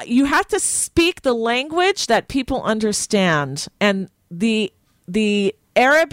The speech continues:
Islamic world only, only understands strength. That's what they understand. And when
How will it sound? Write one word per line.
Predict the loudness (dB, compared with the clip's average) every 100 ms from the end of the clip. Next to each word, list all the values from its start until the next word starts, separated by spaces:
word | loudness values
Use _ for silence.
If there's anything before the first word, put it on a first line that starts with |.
| -6
Islamic | -6 -4 0 2 2 -2 -6 -12 -20 _ _ _ _
world | 0 2 4 4 2 -2 -8 -14 _ _ 0
only, | 2 2 -2 -4 0
only | 0 0 -6 -4
understands | -2 -2 -4 -2 0 0 -2 -6
strength. | -6 -4 0 0 0 -6 -16 -20 _ _ _ _ _ 2
That's | 2 2
what | 0 0
they | -2
understand. | -2 -4 -2 -2 -2 -4 -14 -18 -20 -4
And | -2 2
when | 2 0